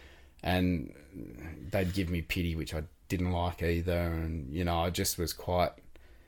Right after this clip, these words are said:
yeah, I found that I'd started to exclude myself from things, which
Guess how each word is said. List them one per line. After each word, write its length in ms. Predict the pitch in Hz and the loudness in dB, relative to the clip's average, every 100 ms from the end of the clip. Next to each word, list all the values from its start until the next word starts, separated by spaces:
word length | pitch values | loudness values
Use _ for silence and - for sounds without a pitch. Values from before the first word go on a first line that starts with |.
| - - | -20 -6
yeah, 180 | 90 90 | 0 0
I 20 | |
found 440 | 87 101 92 90 85 | 2 0 2 2 2
that 100 | 82 | 2
I'd 160 | 80 | 0
started 480 | - - 87 85 76 | 0 2 2 2 0
to 100 | - 76 | 0 0
exclude 520 | 78 - - 90 85 | -2 -4 -4 0 0
myself 480 | 90 82 - 90 85 | 2 0 -2 0 -2
from 460 | - 90 85 87 76 - | -4 -2 0 0 -4 -4
things, 320 | 92 92 104 | -2 0 0
which 380 | - - - | -4 -6 -10